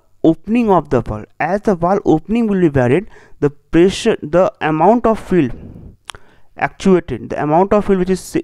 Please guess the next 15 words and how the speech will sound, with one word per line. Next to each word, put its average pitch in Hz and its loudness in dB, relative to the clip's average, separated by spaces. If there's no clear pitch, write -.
which 156 -4
has 160 -2
been 233 -4
injected 170 0
will 127 0
be 220 -4
varied. 107 -4
Thank 143 -2
you, 190 4
friend. 185 -2
I 147 -2
hope 170 -4
you 156 2
understand 165 -2
the 160 -4